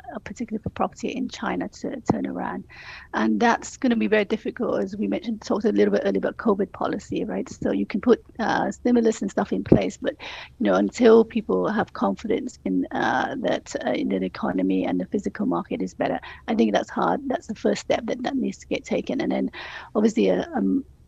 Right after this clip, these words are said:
a number of steps that can be done in policy. Again,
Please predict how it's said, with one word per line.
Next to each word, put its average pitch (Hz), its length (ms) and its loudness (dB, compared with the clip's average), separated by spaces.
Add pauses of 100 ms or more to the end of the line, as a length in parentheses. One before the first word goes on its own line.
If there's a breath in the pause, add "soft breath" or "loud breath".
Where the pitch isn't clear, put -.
(360)
a - 40 -4
number 104 420 4
of 95 100 2
steps - 420 2
that - 180 -4
can 208 140 -2
be 190 80 -2
done 190 180 0
in 185 80 -2
policy. 190 520 0 (140)
Again, 180 240 -2